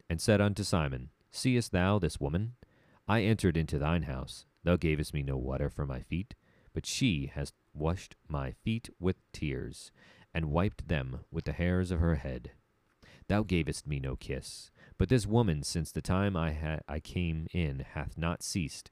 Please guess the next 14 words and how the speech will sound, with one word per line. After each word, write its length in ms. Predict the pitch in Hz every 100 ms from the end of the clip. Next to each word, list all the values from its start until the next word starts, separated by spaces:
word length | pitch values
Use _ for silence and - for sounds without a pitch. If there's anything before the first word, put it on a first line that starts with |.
| _
to 80 | 76
kiss 300 | - 73 -
my 160 | 65
feet. 360 | 64 - 65 - _ _ _ _ _ _ _ _ - - - -
My 180 | 107 104
he-, 120 | 113 - _ _
my 200 | 87 87
head 440 | 87 120 73 67 69
with 160 | 82 -
oil 480 | 95 80 67 64 60
thou 280 | 73 78 73
didst 560 | 69 92 85 - - _
not 260 | 76 76 76
anoint, 440 | 76 73 64 -